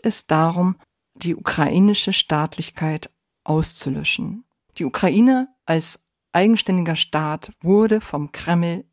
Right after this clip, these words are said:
nie akzeptiert. Und es geht darum, sie auszulöschen. Und alles, das haben wir alle noch vor Butscha und dem, mm, Bekanntwerden schrecklichster Kriegsverbrechen gesagt. Was ist das für ein Frieden, wenn du in einem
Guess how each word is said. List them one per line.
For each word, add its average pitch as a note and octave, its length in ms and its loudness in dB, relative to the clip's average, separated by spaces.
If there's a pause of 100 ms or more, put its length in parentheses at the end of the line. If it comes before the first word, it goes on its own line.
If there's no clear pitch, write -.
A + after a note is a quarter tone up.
nie F#3+ 320 4
akzeptiert. - 920 -10 (260)
Und F3 100 -2
es E3 160 -4
geht F#3+ 220 0
darum, E3+ 280 2
sie E3 160 -8
auszulöschen. D3 720 -8
Und - 120 -10 (120)
alles, A#3 440 4
das F#3+ 200 0
haben A3+ 240 4
wir G#3+ 300 0 (380)
alle C4+ 340 2 (140)
noch G#3+ 160 0
vor B3 480 2 (280)
Butscha F#3+ 480 2
und F3 240 0 (160)
dem, F#3 760 2
mm, - 100 -8 (200)
Bekanntwerden E3+ 1000 2 (180)
schrecklichster G3 560 -2
Kriegsverbrechen D#3+ 1040 -4 (140)
gesagt. D3+ 640 -2 (260)
Was - 400 0
ist - 200 -2
das B3 160 2
für - 200 -4
ein G3+ 160 2
Frieden, A3+ 600 2
wenn E3+ 200 2
du F3+ 160 0
in F3 120 -4
einem F#3 840 -2